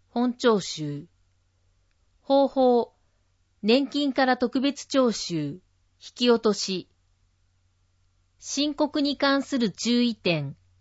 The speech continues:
以下の所得等については、住民税の納税通知書送達後に確定申告書を提出された場合、その内容を住民税の計算に算入することができませんのでご注意ください。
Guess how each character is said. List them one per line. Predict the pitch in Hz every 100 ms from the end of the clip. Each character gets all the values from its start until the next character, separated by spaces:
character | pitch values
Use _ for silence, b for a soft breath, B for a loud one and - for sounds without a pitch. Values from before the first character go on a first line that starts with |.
| _ _ _ _ _ -
以 | 294
下 | 339 294
の | 254
所 | 226
得 | 214 220 269
等 | 262 262
に | 240 202
つ | 208
い | 208
て | - 170
は、 | 156 151 _ _ -
住 | 240 294
民 | 311 320 262
税 | 233 214
の | 185
納 | 196 247 269
税 | 285 285
通 | - 277 254
知 | -
書 | 262 247
送 | 269 269
達 | 262 254 240
後 | 240
に | 214 160 - _
確 | - 208 -
定 | 294 294
申 | - 302
告 | 285 302 -
書 | 302 269
を |
提 | - 240 240
出 | - 233
さ | 247
れ | 233
た | 226 220
場 | 208 202
合、 | 196 190 190 _ _ _ -
そ | -
の | 247 285
内 | 285 285
容 | 277 262 254 247
を | - -
住 | 226 277
民 | 302 311 269
税 | 247 220
の | 180
計 | - 247
算 | 254 262 247
に | 247
算 | 247 254 277
入 | 277 269
す | 285
る | 269
こ | 285
と | 277 226
が | 190
で | 180
き | 226
ま | 240
せ | - 240
ん | 226
の | 185
で | 170
ご | 180
注 | 180 254 269
意 | 240
く | 185
だ | 165
さ | - 160
い。 | 143